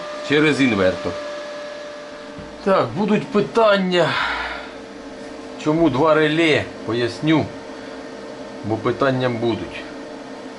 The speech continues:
Значить, входяще реле, оце, потім общий перемикач, потім на інвертор, з інвертора і трьохходовий. Ну, з інвертора йде через реле.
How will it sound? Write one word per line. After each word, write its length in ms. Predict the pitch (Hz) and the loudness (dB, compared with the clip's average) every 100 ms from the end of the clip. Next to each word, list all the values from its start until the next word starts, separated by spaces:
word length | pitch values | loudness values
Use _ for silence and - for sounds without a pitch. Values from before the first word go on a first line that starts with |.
| - 113 | -8 -2
Значить, 300 | 131 139 131 - - - - - - - - | 0 -2 -6 -10 -14 -14 -14 -14 -14 -14 -6
входяще 560 | - 135 170 160 - 156 | -2 2 4 4 4 4
реле, 460 | 156 160 175 175 170 - - - - - | 4 4 6 6 2 -6 -14 -14 -8 -6
оце, 400 | 107 - 110 82 - - - - - - - - - | -4 2 2 0 -6 -14 -12 -14 -14 -14 -14 -14 -4
потім 340 | - 143 139 135 | 2 2 4 4
общий 340 | 139 - 139 | 2 0 0
перемикач, 720 | 131 131 135 143 - 185 175 - - - | 2 2 2 2 4 4 2 -4 -10 -4
потім 320 | 123 117 110 | -2 0 2
на 140 | 151 | 4
інвертор, 560 | 180 165 165 156 139 104 95 | 4 4 4 4 2 0 2
з 60 | |
інвертора 640 | 165 160 156 143 139 131 | 2 4 4 4 4 2
і 80 | - | 2
трьохходовий. 760 | 117 127 123 - 117 113 98 80 82 - - - - - - - - - - - 123 | 2 2 2 0 2 4 2 0 -6 -12 -14 -14 -14 -14 -14 -14 -14 -12 -12 -6 2
Ну, 200 | 151 165 | 2 2
з 100 | 107 | 0
інвертора 760 | 143 156 175 214 190 143 123 95 87 - - | 2 4 6 4 4 4 4 4 0 -10 -8
йде 280 | 110 113 170 | -4 2 2
через 460 | - 151 156 160 123 | 4 4 4 4 4
реле. 460 | 139 151 139 101 | 2 4 4 2